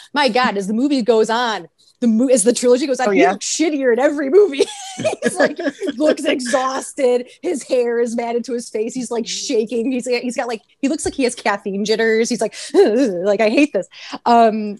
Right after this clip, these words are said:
Speaker 1: and to, and when he took his mask off, my reaction was, I had, like, five <laughs> reactions. I was like, "Whoa,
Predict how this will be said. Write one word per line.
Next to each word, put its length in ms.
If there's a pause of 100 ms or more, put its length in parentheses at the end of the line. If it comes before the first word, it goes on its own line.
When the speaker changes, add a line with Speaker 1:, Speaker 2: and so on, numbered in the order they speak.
(140)
Speaker 1:
and 260
to, 220
and 380
when 180
he 140
took 180
his 160
mask 340
off, 380
my 480
reaction 640
was, 580 (400)
I 60
had, 180
like, 160
five 360
<laughs> 80
reactions. 560
I 40
was 80
like, 140 (400)
"Whoa, 460